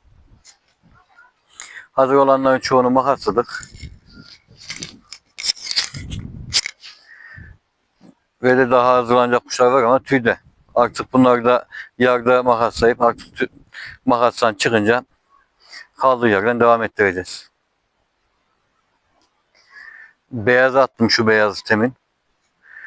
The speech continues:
Maşallah çok güzel oynuyor. Daha yeni başlıyor. Ama maalesef tüyde olduğu için kuşun canı yanıyor. Makaslayacağım.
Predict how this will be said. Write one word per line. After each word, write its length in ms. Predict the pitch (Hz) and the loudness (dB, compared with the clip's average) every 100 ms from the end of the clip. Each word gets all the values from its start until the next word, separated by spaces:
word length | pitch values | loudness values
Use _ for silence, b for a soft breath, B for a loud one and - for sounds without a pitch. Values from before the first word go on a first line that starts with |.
| B B 117 | B B 0
Maşallah 500 | 120 - 117 117 - | 0 2 2 2 0
çok 220 | 120 - | -6 -4
güzel 160 | 110 120 | 0 2
oynuyor. 440 | 110 98 101 110 101 | 2 2 0 0 0
Daha 140 | 104 | 0
yeni 200 | 110 113 | 2 0
başlıyor. 480 | 110 98 - 107 110 - _ B B B | 0 0 -2 0 -2 -4 _ B B B
Ama 180 | 127 135 | -2 0
maalesef 640 | 139 143 131 - 143 - - - _ _ _ _ _ _ B B B _ | 2 2 0 -2 -4 -4 -16 -20 _ _ _ _ _ _ B B B _
tüyde 240 | - 143 139 | -2 2 2
olduğu 260 | 135 135 | 2 2
için 220 | 127 - | 0 -2
kuşun 280 | - - 131 | -2 -4 -2
canı 220 | 123 127 | 0 0
yanıyor. 340 | 123 101 101 117 _ _ _ _ - | -2 0 -2 -2 _ _ _ _ -2
Makaslayacağım. 760 | 120 110 113 135 113 92 98 | 0 0 -2 0 0 0 -4